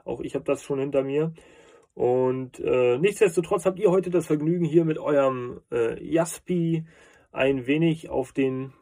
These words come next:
ja, vergangenen, äh, Event zurückzublicken. Und es war natürlich die Grand Slam-Ausgabe, äh, der, ja, der Dynamite-Serie. Und, äh, ich würd euch gerne mal meine Gedanken heute ein bisschen kundtun. Was hab ich, äh, empfunden, als ich was gesehen hab? Und, äh,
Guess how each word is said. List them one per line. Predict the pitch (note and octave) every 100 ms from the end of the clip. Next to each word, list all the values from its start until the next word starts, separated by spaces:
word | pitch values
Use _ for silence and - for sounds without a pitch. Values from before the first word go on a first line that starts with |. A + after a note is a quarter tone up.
| _
ja, | F3 F#3
vergangenen, | - B2+ C#3+ E3 E3 E3 E3 - _ _ _ _ _ -
äh, | C3+ C3 C3 C3 C3 -
Event | E3 A3 B3+ -
zurückzublicken. | A#2+ A#2+ - A#2 A2+ A#2+
Und |
es | C#3
war | E3+
natürlich | E3 E3 E3+ D#3+
die | D3+ B2+
Grand | D3+ E3+ F#3
Slam-Ausgabe, | - F3 F#3 D3+ D#3+ D#3+ D#3 D#3 D#3+ D3+ D3 C#3+ D3 C#3+ D3 C#3+
äh, | - - C3 - -
der, | D#3 C#3+ E3+ -
ja, | C3 A2 -
der | F3
Dynamite-Serie. | E3 B2 G#2+ A2+ A#2+ A#2 B2 E3 - - - - - -
Und, | C3+ C3+ C#3 C#3+
äh, | C#3 C#3
ich | - E3
würd | F#3+
euch | D#3+ E3 - _
gerne | D#3 D#3+
mal | D3
meine | C3 E3 G3
Gedanken | D#3 D#3+ F3+ E3+
heute | E3+ E3+
ein | E3
bisschen | D#3 C3
kundtun. | - A3+ - G#3 G#3 G3+
Was | D3+ -
hab | E3
ich, | E3 - -
äh, | D3 C#3 C#3 - -
empfunden, | D3 C3 F#3 F3+ E3
als | C3+
ich | C#3 -
was | C3 -
gesehen | - C#3 F#3+ F#3
hab? | E3 F3+ E3
Und, | - B2+ B2+ B2+ B2+ B2+ -
äh, | B2+ B2 B2 B2